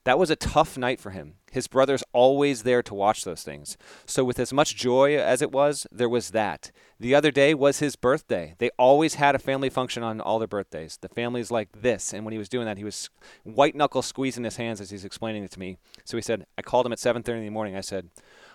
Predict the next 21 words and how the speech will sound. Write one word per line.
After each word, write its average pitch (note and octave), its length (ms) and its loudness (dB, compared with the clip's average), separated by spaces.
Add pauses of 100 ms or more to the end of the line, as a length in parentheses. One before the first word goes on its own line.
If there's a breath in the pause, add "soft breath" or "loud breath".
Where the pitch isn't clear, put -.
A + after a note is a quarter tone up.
(140)
'All A#2 240 2
you, A2+ 240 -4
are A#2 140 2
you A#2 140 0
all G#2+ 160 0
right?'" F#2+ 240 -6 (120)
End A#2 160 -4
quote. G2 220 -6
There B2 100 -2
was C3 120 0
also E3 240 2
this C#3+ 160 2
that's B2 160 -4
not B2 140 -6
in E2+ 40 -14
the A2+ 60 -8
story. G#2+ 400 -4 (480 soft breath)
You A#2+ 80 -6
know, G#2+ 280 -4 (380 soft breath)
obviously C3+ 420 2
having, B2+ 500 -2